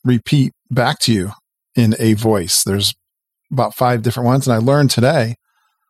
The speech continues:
I went into a website called lifehacker dot com, and I noticed an article that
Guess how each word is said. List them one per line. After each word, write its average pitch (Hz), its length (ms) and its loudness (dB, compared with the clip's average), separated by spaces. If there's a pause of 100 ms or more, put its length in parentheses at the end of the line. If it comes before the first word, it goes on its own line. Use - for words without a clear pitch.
(420)
I 123 60 0
went 165 200 2
into 147 580 2
a 135 60 2
website 120 420 0
called 101 260 -2
lifehacker 139 600 -2 (360)
dot 131 180 -2
com, 160 300 -2 (800)
and 123 100 2
I 123 60 4
noticed 127 340 4
an 117 100 0
article 123 580 -2
that 110 340 0